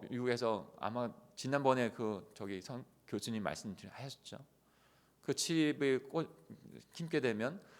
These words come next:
여러 가지 그 상황들을, 아, 건강이라든지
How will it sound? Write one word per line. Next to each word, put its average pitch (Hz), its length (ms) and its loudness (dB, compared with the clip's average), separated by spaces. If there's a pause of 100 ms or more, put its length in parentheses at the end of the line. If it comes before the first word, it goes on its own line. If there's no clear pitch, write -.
(160)
여러 135 180 6
가지 117 460 8 (380)
그 120 140 -10
상황들을, 107 760 -4 (1040)
아, 98 180 -18 (1200)
건강이라든지 117 960 4